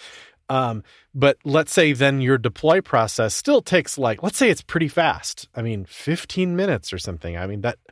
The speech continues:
I don't know if that's fast. That might be slow to some people. That might be incredibly fast to some people. At some point, you start multiplying those numbers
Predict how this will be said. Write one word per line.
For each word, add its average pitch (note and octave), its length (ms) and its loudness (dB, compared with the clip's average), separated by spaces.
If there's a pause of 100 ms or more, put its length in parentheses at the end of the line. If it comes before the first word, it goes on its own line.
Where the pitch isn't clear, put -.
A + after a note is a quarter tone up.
(240)
I C3 60 -2
don't A2 100 -2
know F2 100 -6
if D#2 80 -12
that's D2 240 -10
fast. - 300 -12
That A#2 100 -2
might A2 180 -4
be G2 140 -10
slow G#2 320 -4
to F#2+ 100 -6
some F#2+ 220 -8
people. F#2 280 -8
That F#2 100 -4
might F#2 180 -6
be G2 80 -8
incredibly F2+ 540 -6
fast G#2 320 -6
to F#2+ 60 -8
some F2+ 180 -12
people. E2+ 200 -14 (240)
At D3 160 0
some B3 240 2
point, C#3+ 300 2 (240)
you C3 100 -2
start D#3+ 320 2
multiplying C#3 680 2
those A2 200 -2
numbers A2+ 520 -2